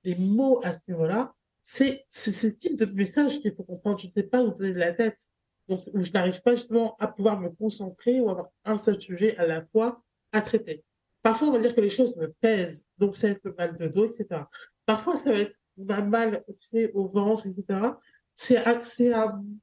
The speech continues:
à rapprocher, je pense, à, à la, à la notion du, euh, « je digère pas, je ne digère pas les choses que je suis en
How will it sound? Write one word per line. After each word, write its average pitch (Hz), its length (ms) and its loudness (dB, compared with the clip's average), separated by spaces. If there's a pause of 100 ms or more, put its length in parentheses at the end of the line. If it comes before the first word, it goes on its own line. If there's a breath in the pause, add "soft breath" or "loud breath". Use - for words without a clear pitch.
(120)
à 220 100 2
rapprocher, 240 460 2
je 247 80 -2
pense, 247 460 0
à, 202 520 0
à 202 80 -2
la, 190 280 2
à 196 80 -2
la 180 240 0
notion 214 380 0
du, 226 360 0 (500)
euh, « 185 220 0 (360)
je 196 180 2
digère 233 640 0
pas, 185 160 2
je 165 100 -2
ne 180 120 -6
digère 220 520 -2
pas 208 120 2
les 180 120 0
choses 196 380 0
que 202 80 0
je 165 160 -4
suis 165 180 -10
en 180 180 -6